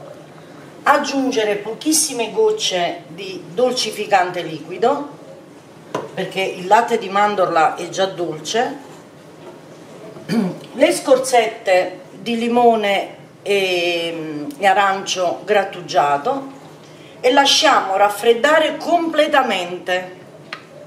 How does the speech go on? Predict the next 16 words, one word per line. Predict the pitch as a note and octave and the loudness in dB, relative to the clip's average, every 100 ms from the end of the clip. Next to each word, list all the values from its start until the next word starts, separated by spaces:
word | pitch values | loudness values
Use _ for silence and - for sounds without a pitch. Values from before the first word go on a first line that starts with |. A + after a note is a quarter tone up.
| - - - - | -20 -20 -20 2
completamente, | D4 D#4 D4+ C#4+ A#3 G3 E3 E3 E3 E3 E3 - - - - - - - - | 4 6 4 6 4 2 -2 -6 -6 -6 -6 -14 -20 -20 -20 -16 -16 -12 -4
con | B3 A#3+ | 2 2
un | A#3+ | 4
coperchio | B3+ C4 C4+ - C#4 | 4 4 4 0 -4
sopra. | C#4 E4 F4 F4 F#4 - - - - | -2 0 2 4 4 2 -6 -16 -4
Quando | C#4+ D#4 D4+ A#3+ G#3+ - - - - - | 0 2 4 2 2 -2 -8 -20 -20 2
è | C4+ B3+ | 4 4
completamente | - G#3 G#3+ A3 A3+ C4+ C#4 A#3+ G#3+ | 0 -4 -2 2 2 2 0 0 2
raffreddato | G#3 G#3 - A3+ A3 G#3 D#3+ D#3+ - D4+ D4+ - - - | 4 2 2 0 4 4 4 2 2 2 2 -8 -16 -16
ci | - - C4+ | -4 -2 -2
rivediamo | A#3+ D4 E4 F#4 F#4+ F#4 F4+ | -2 -2 4 6 6 4 2
per | E4+ | 2
farvi | E4 C#4+ D4 | 2 -2 -2
vedere | D4 D#4 G#3+ G#3+ | -4 2 4 4
l'impasto | B3 C#4 A3+ G3 - A3+ | 0 0 2 2 2 0
completo. | G#3+ G#3 F3 F3 E3+ F3+ F3 | 0 -2 0 0 2 0 0